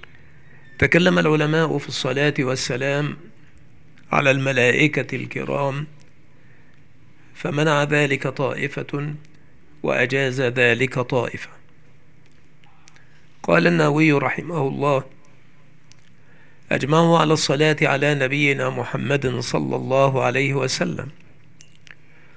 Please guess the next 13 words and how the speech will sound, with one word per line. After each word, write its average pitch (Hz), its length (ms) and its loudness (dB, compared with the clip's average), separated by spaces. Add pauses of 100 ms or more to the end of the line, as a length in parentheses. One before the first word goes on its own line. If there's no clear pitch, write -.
(280)
وكذلك 147 580 6
أجمع 143 540 0 (800)
من 147 300 0
يعتد 135 640 0
به 139 540 0 (800)
على 127 280 4
جوازها 131 760 2
واستحبابها 131 1200 -2 (520)
على 123 260 4
سائر 165 500 6
الأنبياء 131 720 0
والملائكة 123 880 -2
استقلالا." 120 920 0